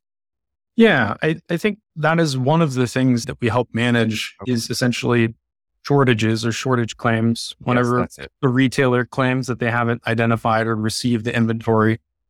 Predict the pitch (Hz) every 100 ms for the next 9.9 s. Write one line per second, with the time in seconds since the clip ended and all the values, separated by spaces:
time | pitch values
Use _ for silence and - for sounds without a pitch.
0 | - 113 104 110 110 110 107 107 107 110
1 | 107 110 104 - 104 101 - - 110 -
2 | 104 104 107 - 107 98 - 104 - -
3 | - _ _ - 113 - - - 120 120
4 | 117 110 120 151 135 110 - 117 110 113
5 | - 123 113 113 113 110 113 113 117 123
6 | 120 117 113 - 117 - 123 117 113 107
7 | 101 - 117 110 107 107 - 104 107 104
8 | 101 101 110 113 - 107 - 98 - -
9 | - 127 - - _ _ - 95